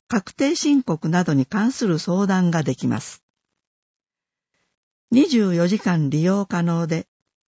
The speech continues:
エーアイが回答します。問い合わせ先、刈谷税務署、電話二一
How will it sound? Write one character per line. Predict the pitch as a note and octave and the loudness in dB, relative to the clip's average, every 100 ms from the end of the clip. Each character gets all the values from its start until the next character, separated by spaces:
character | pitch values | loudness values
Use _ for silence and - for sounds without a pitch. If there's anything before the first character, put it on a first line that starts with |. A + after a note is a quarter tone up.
| _ _ _ _ _ _ _ _ - | _ _ _ _ _ _ _ _ 2
エ | B3+ C#4 | 4 4
ー | |
ア | C#4 C#4 | 2 2
イ | F#3 | 2
が | D3+ - | 0 -2
回 | - F#3+ F#3 | -2 0 0
答 | F3+ E3 | 2 2
し | D#3 C#3+ | 0 -2
ま | C#3 | -4
す。 | C#3+ - _ _ _ _ _ _ _ | -4 -14 _ _ _ _ _ _ _
問 | A#3+ C#4 | 0 0
い | C4+ | 0
合 | B3+ | -2
わ | A#3+ | -4
せ | A3 | -6
先、 | - F#3+ - F3 - _ _ _ _ _ _ _ | -4 -6 -4 -8 -8 _ _ _ _ _ _ _
刈 | A#3 A#3+ C#4+ | -2 0 2
谷 | C#4 B3 | 2 2
税 | A3+ A3 | 2 4
務 | G#3+ G#3 | 2 0
署、 | - F#3 - _ _ _ _ _ | -2 -6 -8 _ _ _ _ _
電 | E3+ A3 A3+ | 2 4 4
話 | G#3 G3+ G3+ _ _ _ _ | 2 -2 -6 _ _ _ _
二 | F#3+ A3+ A3+ G#3+ | 4 6 6 4
一 | G3+ - C#3 | 0 -4 -6